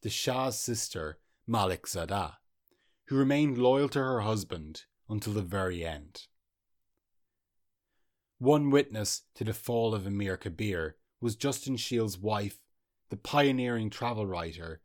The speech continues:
Mary Shiel. Quote, "The fallen vizier, Mirza Taki Khan, the poor emir, made his downfall with resignation and composure,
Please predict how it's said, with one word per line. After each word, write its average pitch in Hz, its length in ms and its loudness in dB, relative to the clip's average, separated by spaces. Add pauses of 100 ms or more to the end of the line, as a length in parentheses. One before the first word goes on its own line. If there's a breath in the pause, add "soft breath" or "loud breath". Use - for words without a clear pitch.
(140)
Mary 98 360 -4
Shiel. 87 500 -10 (1200)
Quote, 82 500 -6 (1120)
"The 120 80 -8
fallen 143 520 4
vizier, 90 580 -4 (440)
Mirza 123 420 0
Taki 107 360 -8
Khan, 82 440 -12 (540)
the - 80 -6
poor 131 340 6
emir, 90 480 -2 (600)
made 139 160 4
his 160 180 6
downfall 127 760 0 (180)
with 107 180 -4
resignation 117 960 0
and 101 140 -8
composure, 104 720 -2